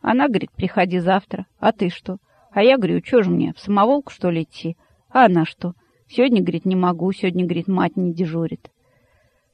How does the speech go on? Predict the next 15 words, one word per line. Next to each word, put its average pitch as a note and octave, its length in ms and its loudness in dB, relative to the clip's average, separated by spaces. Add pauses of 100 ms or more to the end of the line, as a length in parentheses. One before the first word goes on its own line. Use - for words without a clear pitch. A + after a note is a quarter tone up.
(140)
Ремзик B3 440 2
задремал G3 600 2
под E3+ 260 -2
гул F3 260 0
мотора A#3 580 0 (920)
и A#3+ 120 2
однообразное A#3 880 4
звучание F#3+ 640 0
мужских F3 460 -2
голосов. E3+ 580 -4 (960)
Машина C#4 400 0
внезапно F#3+ 540 0
остановилась F3+ 760 -2
у G3 100 -4
въезда F#3 580 -2